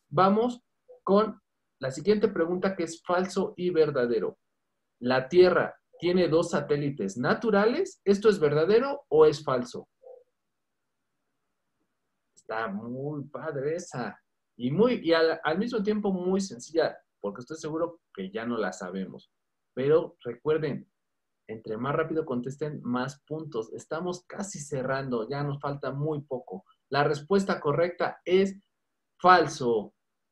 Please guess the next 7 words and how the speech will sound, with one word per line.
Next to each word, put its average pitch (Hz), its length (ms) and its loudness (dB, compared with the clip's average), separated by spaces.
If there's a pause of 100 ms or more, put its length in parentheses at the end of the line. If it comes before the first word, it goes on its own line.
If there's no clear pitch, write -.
(360)
Solamente 131 500 -4
tiene 143 240 -4
una 185 500 -2
y 87 160 -16
es 95 140 -8
la 113 120 -2
luna. 165 520 -2